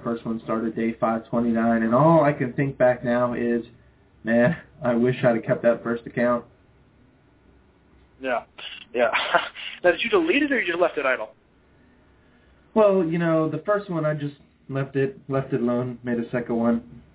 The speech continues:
Speaker 1: But then, <clears throat> sorry, when I made my, um,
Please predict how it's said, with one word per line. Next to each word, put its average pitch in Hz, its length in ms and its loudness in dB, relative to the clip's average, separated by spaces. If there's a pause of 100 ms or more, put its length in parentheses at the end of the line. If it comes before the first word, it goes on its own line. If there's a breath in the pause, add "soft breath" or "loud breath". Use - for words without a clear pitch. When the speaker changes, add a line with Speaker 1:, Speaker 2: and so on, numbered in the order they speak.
(100)
Speaker 1:
But 131 140 2
then, - 960 2 (340)
<clears throat> - 320 -20
sorry, 120 240 -2 (120)
when 143 180 0
I 139 80 2
made 147 200 0
my, 123 180 -2 (140)
um, 117 300 -4